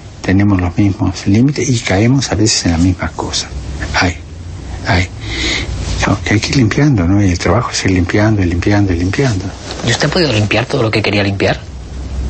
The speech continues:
Speaker 1: Pues es una pregunta que, que a mí me pone en dificultad que responderla, ¿no? Es decir, yo trato de que la limpieza como que se vaya haciendo sola, creando pautas de,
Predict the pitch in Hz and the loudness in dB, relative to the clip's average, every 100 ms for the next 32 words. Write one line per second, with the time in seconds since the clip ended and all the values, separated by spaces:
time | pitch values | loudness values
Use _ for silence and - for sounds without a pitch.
0 | - - - - - 135 - 151 143 127 | -4 -4 -2 0 2 2 4 4 4 4
1 | 147 135 117 101 92 95 - 107 117 131 | 4 2 2 2 2 -2 -2 2 4 4
2 | 110 110 98 92 - 95 90 95 90 98 | 4 2 2 0 0 0 2 2 2 0
3 | 92 90 95 85 85 117 - - - - | 0 2 2 0 2 0 0 -6 -8 -8
4 | - - - - 269 - 110 - 104 98 | -4 -4 -2 -4 -2 0 0 2 0 -2
5 | - - - 151 - 147 151 120 101 95 | -10 -6 -2 0 0 0 2 4 4 2
6 | 90 87 85 - - - - - - - | 0 -2 -8 -14 -16 -16 -16 -16 -14 -14
7 | - - - - - - - - - - | -12 -10 -8 -6 -4 -4 -4 -4 -4 -4
8 | - - - - - - - - 117 110 | -2 -2 -2 0 0 0 -2 0 2 4
9 | 113 170 160 147 127 107 104 - 113 139 | 2 2 2 2 0 0 2 2 2 2
10 | 127 - 127 110 - 135 151 165 - - | 2 2 2 2 2 2 2 0 -6 -10
11 | - - - - - - 120 127 113 120 | -10 -10 -10 -10 -10 0 4 4 2 2
12 | 131 127 107 98 90 | 0 0 2 2 2